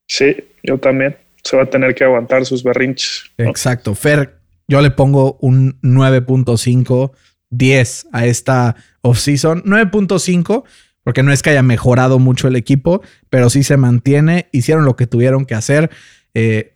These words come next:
Speaker 2: la gente decía que no era posible. Al final fue. Shaq Barrett y Lavonte David cobraron una ganga de lo que les debía haber salido. Eso habla de un general manager que sabe lo que tiene y que sus mismos jugadores,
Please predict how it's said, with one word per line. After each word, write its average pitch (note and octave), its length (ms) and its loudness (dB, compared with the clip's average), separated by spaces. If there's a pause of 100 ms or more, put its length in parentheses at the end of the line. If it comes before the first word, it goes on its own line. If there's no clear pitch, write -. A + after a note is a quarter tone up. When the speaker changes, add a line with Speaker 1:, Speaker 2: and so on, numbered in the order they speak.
Speaker 2:
la B2 160 -2
gente D#3 240 2
decía C#3 200 2
que C3+ 120 -2
no C3+ 100 0
era C#3 160 0
posible. C#3 400 0
Al D3+ 80 2
final A#2+ 300 0
fue. A#2+ 280 0
Shaq C3 280 -2
Barrett B2+ 300 0
y A#2+ 40 0
Lavonte A#2+ 380 0
David A#2 260 0
cobraron A#2+ 420 2
una A#2 200 0
ganga A#2+ 400 0
de D3+ 80 2
lo G#2 140 -4
que G#2 80 -6
les G2+ 120 -2
debía G#2 160 -2
haber A2+ 140 -2
salido. A2 480 -2 (500)
Eso C#3+ 240 0
habla D3+ 360 0 (320)
de B2+ 160 2
un C#3 120 4
general C3+ 300 0
manager C3 540 -2
que A#2 120 -4
sabe C#3+ 280 2
lo B2 120 2
que A2 120 -4
tiene C3 340 -2
y C#3 100 -4
que A2 140 -2
sus A2+ 120 0
mismos C3+ 220 2
jugadores, A#2+ 600 -2